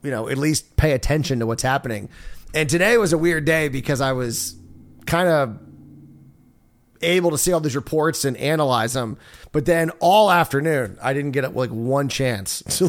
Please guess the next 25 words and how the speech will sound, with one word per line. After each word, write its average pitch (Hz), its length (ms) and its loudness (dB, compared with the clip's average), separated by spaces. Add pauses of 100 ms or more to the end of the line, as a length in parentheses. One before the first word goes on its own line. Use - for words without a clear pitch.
look 190 180 2
at 196 120 2
what 190 120 -6
was - 160 -4
happening 143 400 -2
with 151 180 -4
the - 80 -6
news. - 480 -6 (400)
So, 185 540 4
um, 165 420 2
but 143 100 0
luckily, 202 380 4
most 156 260 2
of 139 60 -6
the, 123 300 -2 (100)
most 127 260 -2
of 127 40 -8
the 120 80 -4
reports 110 380 -4
came 101 180 -6
out 98 240 -8
in 107 320 -8 (100)
the 113 120 -6
morning. 104 380 -8
So 98 400 -8